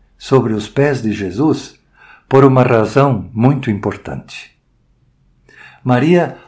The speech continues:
agradece a Jesus pela ressurreição do seu irmão Lázaro,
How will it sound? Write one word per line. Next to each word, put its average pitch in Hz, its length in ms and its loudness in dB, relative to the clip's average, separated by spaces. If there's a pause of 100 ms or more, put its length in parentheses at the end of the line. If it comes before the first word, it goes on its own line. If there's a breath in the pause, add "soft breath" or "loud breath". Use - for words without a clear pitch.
(100)
agradece 127 720 0
a 139 60 0
Jesus 127 540 -2
pela 123 580 -2
ressurreição 147 1400 -4
do 131 160 -4
seu 139 320 0
irmão 127 520 -2
Lázaro, 107 680 -4